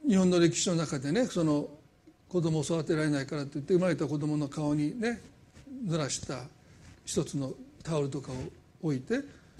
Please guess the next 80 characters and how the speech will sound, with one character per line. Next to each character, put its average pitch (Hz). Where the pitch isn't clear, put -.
ま 165
あ、 127
子 -
供 147
を 143
間 160
引 151
い 139
て -
い -
く 135
と 139
い -
う -
か、 139
殺 165
し -
て 175
い 156
く 190
っ 196
て 180
こ 151
と 135
が 131
こ 180
の 170
国 180
で 190
も 165
あ 156
り 165
ま 226
し -
た 165
け 143
ど、 143
ま 170
さ 262
に 185
も 185
う -
赤 202
ち 185
ゃ -
ん 156
を 175
自 196
分 190
の 180
上 175
に 175
水 190
を 175
含 165
ん 156
だ 143
タ 165
オ 151
ル 135
を 127
か 180
ぶ 156
せ 170
ら 160
れ 143
た 139
ら、 123
そ -
れ 139
を 135
ど 156
ん 202
な 208
に 208
苦 208
し -
く 196
て 214
も 240